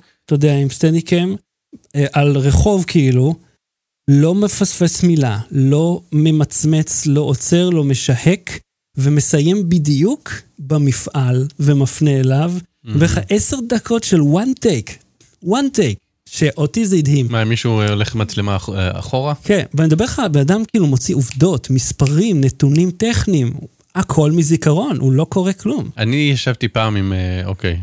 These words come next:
Speaker 2: זה נחמד. אני ישבתי פעם עם במאי שתיעד, אה, עשה סרט תיעודי על, אה, אה, אנשים עם מוגבלויות שמטפסים על הקלמנג'רו, ואז כזה הוא הראה לי קטע מהסרט,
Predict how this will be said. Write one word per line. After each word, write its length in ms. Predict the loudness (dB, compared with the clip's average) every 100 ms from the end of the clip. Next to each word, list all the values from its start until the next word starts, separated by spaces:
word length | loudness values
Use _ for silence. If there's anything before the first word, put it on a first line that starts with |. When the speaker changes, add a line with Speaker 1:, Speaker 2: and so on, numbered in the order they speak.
| -8
Speaker 2:
זה 320 | -8 -4 -2
נחמד. 420 | -2 -4 -4 -4 -6 -12 _ _ _ _ -12
אני 140 | -6
ישבתי 360 | -4 -2 -4 -4
פעם 240 | -4 -2
עם 100 | -2
במאי 360 | -2 -2 -2 -2
שתיעד, 960 | -4 -4 -4 -4 -6 -6 -4 -2 -2 -2
אה, 60 | -2 -2 -4 -6 -8 -12 _ _
עשה 200 | -14 -8
סרט 280 | -6 -4 -6
תיעודי 300 | -6 -4 -2
על, 140 | -2 -2
אה, 440 | -4 -6 -10 -8
אה, 120 | -8
אנשים 320 | -8 -8 -6
עם 140 | -4 -4
מוגבלויות 500 | -6 -6 -4 -4 -6
שמטפסים 460 | -10 -12 -12 -10
על 100 | -8
הקלמנג'רו, 840 | -8 -8 -6 -6 -6 -6 -6 -6 -8 -12 _ _ _ _ _ _ _ _ _ _ _ -20 _ -6
ואז 280 | -2 -2
כזה 180 | -2 -2
הוא 60 | 0
הראה 120 | 0
לי 80 | -2
קטע 240 | -4 -6
מהסרט, 640 | -6 -6 -6 -6 -6 -8